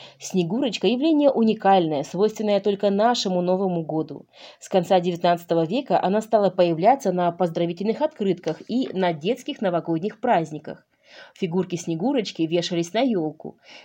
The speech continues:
Девочки наряжались в костюмы Снегурочки, делались инсценировки фрагментов из сказок, пьесы Островского или оперы. В это время в роли ведущей Снегурочка не выступала. В период репрессий тысяча девятьсот двадцать седьмого, тысяча девятьсот тридцать пятого годов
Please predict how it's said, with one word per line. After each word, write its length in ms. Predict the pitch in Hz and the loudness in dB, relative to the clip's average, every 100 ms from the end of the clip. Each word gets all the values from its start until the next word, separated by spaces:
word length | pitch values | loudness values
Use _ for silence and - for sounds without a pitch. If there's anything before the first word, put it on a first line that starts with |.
| - | -14
Девочки 560 | 151 202 262 190 - | -4 0 0 0 -2
наряжались 560 | 175 202 202 180 185 214 | 0 0 0 0 -2 -2
в 40 | |
костюмы 440 | 254 262 - 196 202 | -4 -4 -2 -2 -2
Снегурочки, 880 | - 285 190 170 160 151 - - - | -4 -6 -4 -2 -4 -6 -12 -14 -12
делались 480 | 160 190 180 170 170 | -2 0 2 0 -2
инсценировки 720 | 190 - 180 170 175 262 226 | -6 -6 -4 0 0 -2 -4
фрагментов 640 | 196 214 226 214 170 160 | -2 -2 0 0 -2 -6
из 180 | - 165 | -10 -14
сказок, 500 | - 202 302 226 - - | -4 0 0 -2 -8 -14
пьесы 340 | 175 160 170 160 | -6 -4 -2 -2
Островского 640 | 151 - 202 220 - 196 | -4 -2 -4 -4 -6 -4
или 260 | - 294 285 | -2 0 2
оперы. 520 | 170 165 147 120 - _ - - - | 2 0 -6 -10 -12 _ -20 -20 -10
В 80 | 156 | -2
это 220 | 180 165 | -2 -2
время 420 | 156 190 294 185 - | -4 -2 0 -2 -2
в 100 | 170 | 0
роли 220 | 214 208 | 0 0
ведущей 640 | 202 247 202 240 - 160 | -4 -4 -4 -6 -6 -8
Снегурочка 640 | - 202 160 165 233 - 170 | -6 -6 -4 -4 -4 -6 -4
не 140 | 185 | -4
выступала. 720 | 196 - 156 151 151 151 147 _ _ _ _ _ _ _ _ - - - _ | -6 -8 -8 -4 -4 -6 -12 _ _ _ _ _ _ _ _ -20 -20 -20 _
В 100 | - | 0
период 360 | 233 285 277 | 2 4 2
репрессий 480 | 254 262 311 349 190 | 0 0 0 0 -2
тысяча 300 | 233 240 226 | -4 -2 0
девятьсот 400 | 185 190 214 214 | 0 0 2 2
двадцать 380 | 170 208 208 175 | 6 4 4 -2
седьмого, 480 | 185 156 202 262 185 | -6 -2 0 2 0
тысяча 340 | 214 202 202 | -2 -4 -4
девятьсот 400 | 170 190 214 190 | -2 -4 -2 -4
тридцать 340 | 208 214 240 - | -4 -6 -4 2
пятого 360 | 180 175 170 | 2 2 -2
годов 400 | 165 196 330 - | 0 0 0 -6